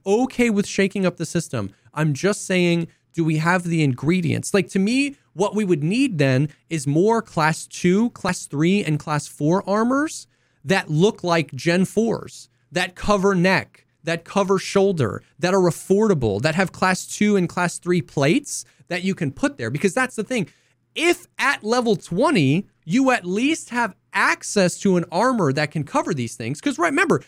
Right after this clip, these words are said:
if we're talking about Magnum Buck, you only need class two, class one armor to stop it, right? But if we don't have those tools, if those things aren't in the game, then it's, it'll, it'll result in a, just a different meta of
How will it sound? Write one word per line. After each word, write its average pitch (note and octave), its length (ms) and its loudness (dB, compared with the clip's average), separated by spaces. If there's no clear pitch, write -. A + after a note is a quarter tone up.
if G#3 140 0
we're B3 80 2
talking D4 340 0
about D3+ 220 2
Magnum C3 380 2
Buck, A#2+ 280 0
you C#4 140 0
only C4 240 4
need B3+ 280 2
class D3+ 340 -2
two, C#3 340 2
class D#3 360 -2
one C#3+ 200 2
armor D3+ 400 2
to - 160 -10
stop A#3+ 360 -2
it, G2+ 160 -12
right? B2+ 380 -6
But A#3+ 120 0
if B3+ 140 0
we B3 140 2
don't A3 380 2
have G3+ 320 2
those G#3+ 220 0
tools, G3 440 2
if D3+ 140 -2
those F3+ 240 0
things F#3+ 200 -2
aren't D#3+ 140 -4
in F3 60 -2
the D3+ 80 -4
game, C3+ 500 -4
then F#3 180 0
it's, F#3 280 -2
it'll, F3+ 400 2
it'll F3 200 0
result D#3 680 0
in C#3+ 380 -2
a, E3 80 -4
just G#3+ 360 -2
a E3+ 180 2
different F#3+ 640 0
meta D3 640 -2
of D#3+ 380 2